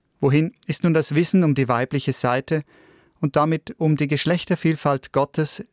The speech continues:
die Jahrhunderte über verschwunden? Diese Frage ist wichtig.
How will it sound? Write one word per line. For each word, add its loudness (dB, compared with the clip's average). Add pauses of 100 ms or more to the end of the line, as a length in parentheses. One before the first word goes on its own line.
(140)
die 2
Jahrhunderte 0
über 0
verschwunden? -2 (1120)
Diese -2
Frage 0
ist -4
wichtig. -6